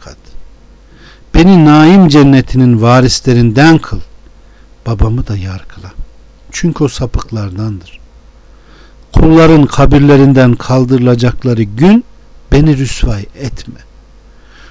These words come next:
O günkü ne mal fayda eder ne de oğullar. Ancak Allah'a küfrü nifaktan salim bir kalp ile gelenler müstesna," diyor Şuara suresinde. Evet.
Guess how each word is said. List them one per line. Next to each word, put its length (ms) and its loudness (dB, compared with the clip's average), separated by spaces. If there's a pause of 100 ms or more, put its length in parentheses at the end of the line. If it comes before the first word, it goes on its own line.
(160)
O 220 4
günkü 600 2
ne 120 4
mal 340 2
fayda 460 -2
eder 440 -4 (180)
ne 220 -4
de 80 -8
oğullar. 640 -6 (1000)
Ancak 560 0 (140)
Allah'a 640 -2 (360)
küfrü 480 2
nifaktan 600 -6
salim 640 -4
bir 120 -2
kalp 420 -6
ile 160 -6
gelenler 600 -10
müstesna," 720 -14 (100)
diyor 140 -18
Şuara 460 -20
suresinde. 600 -20 (1600)
Evet. 220 -2